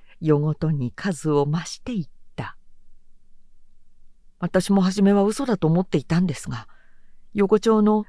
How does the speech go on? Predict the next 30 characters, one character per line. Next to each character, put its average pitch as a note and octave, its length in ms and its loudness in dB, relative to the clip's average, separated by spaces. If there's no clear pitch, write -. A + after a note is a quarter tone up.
魚 F#3 220 6
源 E3+ 200 4
の B2 80 -6
三 E3 280 0
公 G3+ 180 4
が B2+ 80 0
言 B2+ 80 -6
っ - 20 -18
て、 D3+ 320 -2
確 C#4+ 260 -4
か A#3+ 120 0
に G3+ 100 4
泣 F#3 140 4
く A#3 100 0
の G#3+ 80 4
を F#3+ 80 4
聞 A3+ 140 -4
い A3 60 -2
て A3+ 100 0
き - 80 -18
た G#3 100 0
と D#3+ 120 -4
い D3+ 80 0
う D#3 40 2
も E3+ 160 2
ん - 20 2
で F3 80 2
す - 120 -8
か C3 80 -8
ら、 A2+ 200 -12